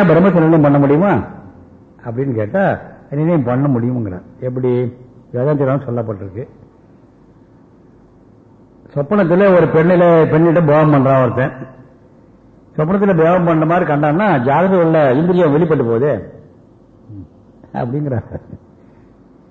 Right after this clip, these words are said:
ஆ, அப்போ பொய் பெண்ணோட போகம் பண்ணும் போது மெய்யான இந்திரியம் வரலாமா? அப்படி சொல்லுங்க, அது வந்துருது.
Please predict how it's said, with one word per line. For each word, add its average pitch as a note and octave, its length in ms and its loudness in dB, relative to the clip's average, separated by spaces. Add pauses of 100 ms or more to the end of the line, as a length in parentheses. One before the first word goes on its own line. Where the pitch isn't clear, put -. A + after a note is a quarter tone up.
(500)
ஆ, A2+ 40 -6 (640)
அப்போ F#3 240 -2 (680)
பொய் F#3+ 180 2 (260)
பெண்ணோட F#3 380 2 (100)
போகம் F3 220 2
பண்ணும் D#3 220 0
போது G3+ 100 4 (140)
மெய்யான F#3+ 340 2
இந்திரியம் E3+ 260 2
வரலாமா? D3 360 0 (960)
அப்படி E3+ 200 -18
சொல்லுங்க, D3+ 300 -12 (720)
அது F#3+ 100 -6
வந்துருது. G#3 380 0